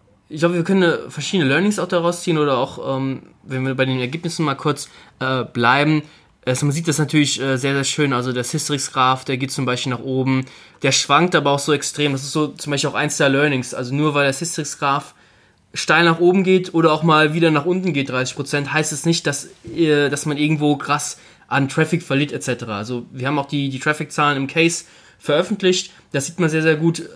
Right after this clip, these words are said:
Nur weil der Sistrix-Graph einmal abfällt, heißt es nicht, dass die ganze Seite irgendwie verloren ist oder so. Ganz im Gegenteil. Der Traffic kann steigen, kann wachsen über irgendwelche Longtail-Keywords und, äh, der Shop schwankt zum Beispiel in der Sichtbarkeit sehr, sehr stark, weil er zum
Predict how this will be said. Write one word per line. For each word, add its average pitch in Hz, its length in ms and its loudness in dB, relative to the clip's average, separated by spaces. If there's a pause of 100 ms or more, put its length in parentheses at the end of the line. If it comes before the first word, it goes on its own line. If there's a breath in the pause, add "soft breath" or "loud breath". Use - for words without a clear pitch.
(140)
Nur 170 260 4
weil 170 100 6
der 147 120 2
Sistrix-Graph 165 540 -4
einmal 151 280 0
abfällt, 156 480 0 (340 soft breath)
heißt 151 160 0
es 151 80 -6
nicht, 165 180 2
dass - 280 -4
die 143 100 -4
ganze 143 240 0
Seite 131 600 0 (100)
irgendwie 127 360 -2
verloren 127 460 0
ist 104 180 -6
oder 101 140 -6
so. 101 140 -8
Ganz 131 220 -4
im 127 140 0
Gegenteil. 127 520 -2 (260 loud breath)
Der 120 80 -8
Traffic 165 400 0
kann 147 220 -2
steigen, 175 600 0 (200 loud breath)
kann 147 220 0
wachsen 185 440 0
über 165 240 4
irgendwelche 165 340 2
Longtail-Keywords 190 920 0 (300 loud breath)
und, 151 360 0
äh, 147 140 0
der 139 80 2
Shop - 320 -2 (160)
schwankt 185 400 0
zum 190 140 0
Beispiel 170 300 0
in 160 40 0
der 147 80 0
Sichtbarkeit 156 500 -4
sehr, 147 120 -2
sehr 147 100 -2
stark, 139 320 -2
weil 139 100 2
er 143 100 0
zum 147 280 -2